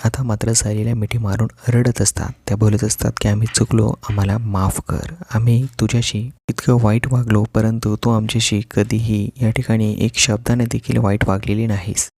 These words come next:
असं बोलून त्या आता मात्र सायलीची समजूत काढत असतात. मित्रांनो, सायलीने शेवटी त्यांचं मन जिंकलेलं असतं. काहीतरी एक वेगळा प्रसंग तिकडे घडलेला असतो मित्रांनो. त्यामुळे मात्र कल्पना आणि पूर्ण आईने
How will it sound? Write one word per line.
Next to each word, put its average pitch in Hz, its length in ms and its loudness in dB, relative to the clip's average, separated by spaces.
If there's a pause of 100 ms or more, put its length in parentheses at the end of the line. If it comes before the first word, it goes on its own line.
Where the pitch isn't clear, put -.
असं 127 260 0
बोलून 117 360 2
त्या 117 120 2
आता 110 180 0
मात्र 110 280 0
सायलीची 104 480 2
समजूत 113 420 -2
काढत 104 240 0
असतात. 104 300 2 (200)
मित्रांनो, 113 460 2
सायलीने 110 640 2
शेवटी 123 320 2
त्यांचं 120 540 -2
मन 117 260 2
जिंकलेलं 110 440 0
असतं. 131 320 -2 (200)
काहीतरी 131 500 0
एक 123 200 0
वेगळा 123 400 2 (140)
प्रसंग 120 420 0 (300)
तिकडे 120 380 0
घडलेला 110 460 2
असतो 117 240 0
मित्रांनो. 113 500 0 (120)
त्यामुळे 117 320 2
मात्र 107 420 0
कल्पना 107 520 2 (100)
आणि 113 160 2
पूर्ण 110 280 2
आईने 104 400 0